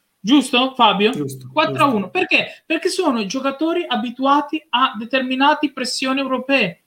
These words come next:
Speaker 1: sia Europa League, sia Champions League, sono giocatori abituati. L'Atalanta non aveva mai fatto niente, va a Zaga-, no, era a Bergamo forse, quando perse la prima partita.
Speaker 2: No,
Speaker 1: O
Speaker 2: la
Speaker 1: a
Speaker 2: da loro,
Speaker 1: Zagabria.
Speaker 2: la da loro,
Speaker 1: Ah,
Speaker 2: la da
Speaker 1: Zagabria,
Speaker 2: loro,
Speaker 1: comunque,
Speaker 2: sì.
Speaker 1: va a Zagabria, quattro gol.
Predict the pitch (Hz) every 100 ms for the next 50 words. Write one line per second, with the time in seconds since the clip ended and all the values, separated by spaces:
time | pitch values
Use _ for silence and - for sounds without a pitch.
0 | _ _ _ _ _ _ - - 311 311
1 | 294 285 294 277 294 220 - 294 277 277
2 | 285 262 277 214 214 339 254 214 269 294
3 | 415 311 262 277 202 170 - _ _ 294
4 | 349 349 330 233 226 247 285 330 330 370
5 | 392 403 427 415 294 302 359 392 403 403
6 | 285 294 175 262 330 294 427 202 190 185
7 | - 185 - - - _ _ - 240 262
8 | 254 220 226 214 208 214 202 208 202 208
9 | 175 160 165 _ - 156 156 151 247 214
10 | 220 202 180 165 151 151 143 139 131 -
11 | - - 285 285 220 - 254 311 277 190
12 | - - _ - 294 302 381 392 370 381
13 | 392 370 339 330 349 285 202 151 160